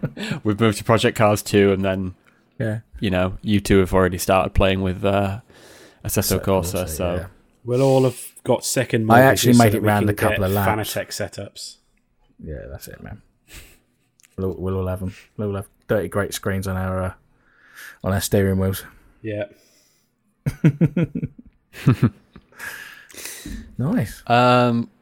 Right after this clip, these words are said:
Speaker 1: so yeah, and of course we've been continuing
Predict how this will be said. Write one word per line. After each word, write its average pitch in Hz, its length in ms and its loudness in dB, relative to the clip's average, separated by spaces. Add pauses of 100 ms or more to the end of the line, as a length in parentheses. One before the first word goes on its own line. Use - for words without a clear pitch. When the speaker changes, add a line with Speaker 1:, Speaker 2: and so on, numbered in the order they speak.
(320)
Speaker 1:
so - 180 -2
yeah, 175 320 2 (180)
and 127 160 2
of - 200 0
course 117 280 2
we've 107 180 -4
been 101 380 0
continuing 101 580 0